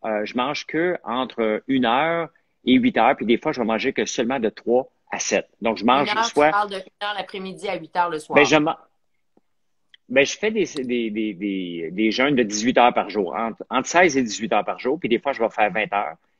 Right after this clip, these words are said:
Speaker 1: Et une fois par mois, je fais deux jours sans manger. Et, euh, ça,
Speaker 2: Ah ouais.
Speaker 1: ça me
Speaker 2: Pas
Speaker 1: donne
Speaker 2: de
Speaker 1: tellement
Speaker 2: différence dans
Speaker 1: d'énergie.
Speaker 2: ton
Speaker 1: Ouais.
Speaker 2: énergie. Ok, mais ça
Speaker 1: C'est
Speaker 2: paraît en tout
Speaker 1: complètement
Speaker 2: cas
Speaker 1: fou, là.
Speaker 2: physiquement, là, on t'a vu en masse en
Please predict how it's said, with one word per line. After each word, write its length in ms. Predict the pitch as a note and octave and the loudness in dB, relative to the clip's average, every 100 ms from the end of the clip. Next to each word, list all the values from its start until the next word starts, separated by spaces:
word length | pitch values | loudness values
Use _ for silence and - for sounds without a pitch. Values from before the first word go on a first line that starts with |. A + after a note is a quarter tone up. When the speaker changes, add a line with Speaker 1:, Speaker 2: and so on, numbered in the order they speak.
| - | -2
Speaker 1:
Et 80 | A#2 | -2
une 80 | |
fois 180 | G#2+ E3 | 2 2
par 160 | D3+ A2+ | 4 2
mois, 220 | B2+ E3 | 0 -4
je 160 | C3+ G#2 | -4 -4
fais 180 | A#2+ | -2
deux 180 | A2 B2 | 0 0
jours 220 | A2 B2 | 2 -2
sans 160 | A2 G2+ | -2 -6
manger. 340 | F#2 F#2 E2+ - _ _ _ _ _ _ | -6 -10 -14 -16 _ _ _ _ _ _
Et, 320 | A2 A2+ A2+ | 4 6 6
euh, 380 | G#2 G2+ G2 F#2 - _ | 4 2 0 -4 -8 _
ça, 320 | - - F3 F#4+ | -6 2 2 2
Speaker 2:
Ah 120 | E4 E4 | -4 -10
ouais. 260 | E4+ F#4+ G3+ | -10 -12 -10
Speaker 1:
ça 180 | - | -6
me 100 | G#2+ | -2
Speaker 2:
Pas 100 | A2+ | 0
Speaker 1:
donne 100 | A2+ | 0
Speaker 2:
de 60 | - | -2
Speaker 1:
tellement 200 | B2 A#3 | -2 0
Speaker 2:
différence 180 | A#3+ B3+ | 2 2
dans 60 | |
Speaker 1:
d'énergie. 320 | A2 G#2+ G#3 D#3+ | 2 -4 -2 0
Speaker 2:
ton 300 | F#3+ G#3+ - | -2 -4 -2
Speaker 1:
Ouais. 100 | A3+ | -2
Speaker 2:
énergie. 440 | A3 F#3+ - F4 _ _ _ _ _ _ _ _ _ _ _ _ _ _ _ - | -4 -10 -16 -18 _ _ _ _ _ _ _ _ _ _ _ _ _ _ _ -20
Ok, 320 | F#3+ - C#4+ A4 G4+ C#4 F3 | -20 -16 -14 -10 -10 -6 0
mais 100 | D#3+ | 0
ça 160 | D#3+ F#3+ | 2 4
Speaker 1:
C'est 80 | F#3+ | 4
Speaker 2:
paraît 140 | F#3 | 4
en 40 | |
tout 60 | B3+ | 0
Speaker 1:
complètement 280 | F#3 G3+ A3+ | 0 2 0
Speaker 2:
cas 60 | G#3+ | 2
Speaker 1:
fou, 300 | C4+ D4 G2+ | 2 4 4
là. 140 | G#2 | 2
Speaker 2:
physiquement, 260 | A3+ F#4+ A3+ | 0 -2 -2
là, 60 | |
on 40 | F#3 | -2
t'a 140 | G3 | -2
vu 120 | F3+ A#3 | -2 0
en 120 | G#3 | 0
masse 220 | G3+ A3+ | -2 -4
en 120 | G3+ | -8